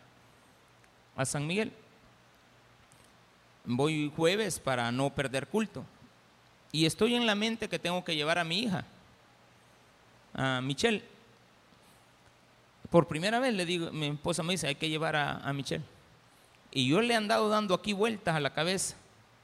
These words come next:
No puedo, no puedo. ¿No puedo qué? Meterla en la misma habitación.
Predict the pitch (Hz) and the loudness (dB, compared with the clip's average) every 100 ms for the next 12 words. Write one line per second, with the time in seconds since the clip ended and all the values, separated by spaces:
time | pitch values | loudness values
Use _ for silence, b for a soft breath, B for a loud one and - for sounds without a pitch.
0 | - - - - - - - - - - | -20 -20 -20 -20 -20 -20 -20 -20 -20 -20
1 | - - - - - - - 135 117 117 | -20 -20 -20 -20 -20 -20 0 2 2 0
2 | 127 160 - - - - - - 120 113 | -2 -4 -12 -20 -20 -20 -20 -4 -4 -2
3 | 131 139 127 - - - 160 190 233 226 | 0 0 0 -8 -20 0 0 4 4 6
4 | 240 160 - - - - - - - - | 4 4 -4 -18 -20 -20 -20 -20 -20 -20
5 | - - - - - - - 139 139 147 | -20 -20 -20 -20 -20 -20 -6 -6 -2 -2
6 | 165 175 156 143 139 165 160 151 143 127 | 0 -2 -2 -2 -2 -2 -2 -2 -2 -4
7 | 117 151 | -6 -8